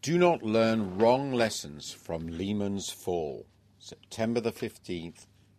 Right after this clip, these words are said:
two thousand and nine. If the price of oil stabilizes, I believe we can weather the financial crisis at limited cost in terms of real activity.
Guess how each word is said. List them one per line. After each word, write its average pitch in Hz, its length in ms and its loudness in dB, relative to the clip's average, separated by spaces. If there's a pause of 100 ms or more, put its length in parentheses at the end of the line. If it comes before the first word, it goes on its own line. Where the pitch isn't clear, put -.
(100)
two 110 300 -6
thousand 78 720 -8 (160)
and 73 280 -14
nine. 73 460 -10 (3250)
If 190 120 2
the 247 120 0
price 196 400 0
of 123 120 -4
oil 117 280 4
stabilizes, - 1160 -6 (360)
I 160 160 4
believe 190 460 0
we 175 100 0
can 127 340 -6
weather 143 320 2
the 80 140 -6
financial 85 480 -10
crisis - 680 -14 (120)
at 82 160 -16
limited 147 720 -2
cost - 480 -12
in 80 100 -14
terms 78 420 -14
of 85 180 -14
real 78 180 -8
activity. 78 640 -14